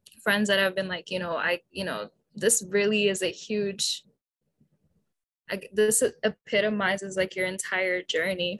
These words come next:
from that age to now. Um, and I've seen you grow over the years. So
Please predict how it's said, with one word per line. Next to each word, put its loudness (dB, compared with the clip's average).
from -6
that 2
age -2
to -8
now. -2
Um, 0
and -2
I've 2
seen -2
you -6
grow 0
over -2
the -8
years. 4
So -2